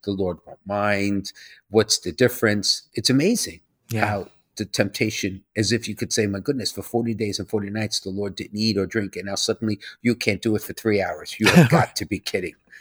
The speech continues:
Speaker 1: <laughs>
Speaker 2: Right. It's, it's such, we've talked about this 'cause this is our third or fourth,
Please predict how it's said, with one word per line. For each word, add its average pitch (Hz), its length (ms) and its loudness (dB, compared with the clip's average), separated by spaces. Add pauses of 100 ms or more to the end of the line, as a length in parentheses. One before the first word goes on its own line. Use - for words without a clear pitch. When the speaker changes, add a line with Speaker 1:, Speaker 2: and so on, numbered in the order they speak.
(360)
Speaker 1:
<laughs> 151 80 6 (540)
Speaker 2:
Right. 123 420 4 (540)
It's, 170 260 6 (400)
it's - 160 6
such, 220 240 6
we've 190 220 8
talked 180 260 8
about 123 260 8
this - 540 4
'cause 131 220 6
this 156 180 4
is 131 100 6
our 113 180 10
third 123 600 8 (960)
or 104 80 -2
fourth, - 180 -4